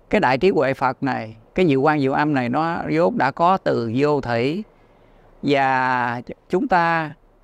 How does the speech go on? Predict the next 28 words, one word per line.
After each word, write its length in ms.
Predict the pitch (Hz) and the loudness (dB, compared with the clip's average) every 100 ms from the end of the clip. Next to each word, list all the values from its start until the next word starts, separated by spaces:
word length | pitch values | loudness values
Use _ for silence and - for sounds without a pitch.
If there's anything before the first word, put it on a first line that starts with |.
| _ _ _ _ _ _ - _ _ _ - - - - - - - - - - - - - - | _ _ _ _ _ _ -20 _ _ _ -20 -20 -20 -20 -20 -20 -20 -20 -20 -20 -20 -20 -20 -2
trong 180 | 196 170 | 2 2
cái 80 | 175 | 2
sự 220 | - 143 156 | 2 0 2
tu 140 | 165 | 2
hành 280 | 147 135 117 | 2 0 0
của 140 | 123 | -2
chúng 220 | 160 180 | 0 -2
ta, 360 | 170 160 151 143 135 _ _ _ _ _ _ _ _ _ - | -2 -2 -2 -6 -12 _ _ _ _ _ _ _ _ _ -2
chúng 200 | 185 190 | 0 2
ta 720 | 170 156 147 147 143 143 147 - | 2 2 0 0 -2 -2 -4 -2
đang 300 | 160 165 170 | -2 -2 0
bước 220 | 208 233 | 0 0
đi, 460 | 190 180 175 147 - _ _ _ _ _ _ - _ _ | 0 0 0 -2 -8 _ _ _ _ _ _ -20 _ _
à, 580 | - 127 120 113 117 117 | -4 -2 0 -2 -2 -4
trên 280 | 117 160 175 | -2 -2 0
con 220 | 160 156 | 0 0
đường 480 | 143 139 123 113 107 104 | 0 0 -2 -4 -8 -6
để 220 | 139 131 | 0 2
đi 180 | 190 175 | 2 0
tìm 540 | - 160 147 127 120 101 _ _ _ _ _ _ | 0 0 2 0 -4 -8 _ _ _ _ _ _
cái 120 | - | 0
đại 200 | 190 120 | 2 0
trí 160 | 127 180 | 0 0
huệ 540 | 214 120 113 117 135 147 | 0 0 0 0 -4 -2
từ 240 | 147 131 120 | 0 2 2
vô 220 | 143 143 | 2 0
thủy 300 | 131 123 170 | -2 0 0
này. 360 | 160 123 110 | -2 -4 -8